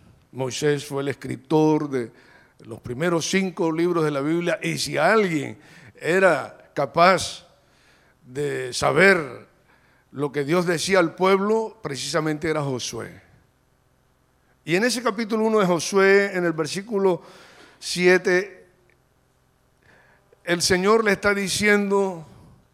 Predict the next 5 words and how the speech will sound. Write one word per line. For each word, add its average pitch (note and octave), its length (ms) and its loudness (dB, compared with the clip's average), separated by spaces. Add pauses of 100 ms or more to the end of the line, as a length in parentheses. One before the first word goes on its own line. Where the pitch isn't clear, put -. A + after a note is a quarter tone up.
(720)
solamente. B2 960 -2 (1080)
¿Qué F3+ 100 0
le F#3 60 0
está F#3+ 160 0
diciendo? F3+ 540 0